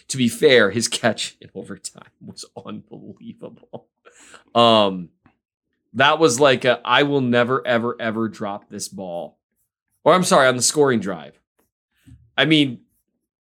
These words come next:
that, Kelce's unbelievable. He's such a great player.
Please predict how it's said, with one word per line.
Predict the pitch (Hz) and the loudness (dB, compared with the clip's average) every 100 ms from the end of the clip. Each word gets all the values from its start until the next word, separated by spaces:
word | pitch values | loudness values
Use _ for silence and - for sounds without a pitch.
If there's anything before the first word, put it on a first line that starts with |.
| _ _ _ _ _ _ - | _ _ _ _ _ _ 0
that, | 160 143 107 160 147 _ _ | 0 0 -6 -12 -14 _ _
Kelce's | - 185 196 196 156 | 2 2 2 2 2
unbelievable. | 160 147 135 123 120 120 117 | 2 2 -4 -4 -2 2 0
He's | 113 110 | -2 -8
such | - 123 | -6 -6
a | |
great | 123 127 117 | -4 -4 -4
player. | 120 113 110 | -4 -4 -4